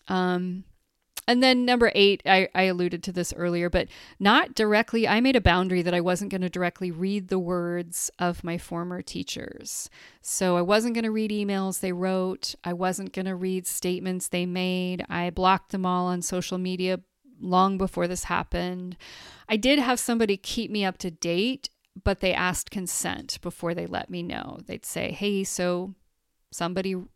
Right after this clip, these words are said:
somebody released a statement. Do you wanna know about it?" And then I'd sort of be like, "Well, give me just the, a rundown of it." Really, really thankful to the people.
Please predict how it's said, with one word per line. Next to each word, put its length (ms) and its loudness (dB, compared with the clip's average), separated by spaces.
somebody 500 0
released 380 -2
a 60 -6
statement. 600 -6
Do 100 -10
you 260 -6
wanna 320 -4
know 260 -6
about 340 -10
it?" 240 -14
And 160 -4
then 100 -2
I'd 140 -4
sort 200 -2
of 60 -6
be 120 -4
like, 180 -4
"Well, 140 0
give 180 -4
me 180 -2
just 340 -4
the, 140 -8
a 80 -6
rundown 520 -4
of 160 -10
it." 260 -10
Really, 560 4
really 500 0
thankful 760 -6
to 240 -6
the 200 -6
people. 800 -8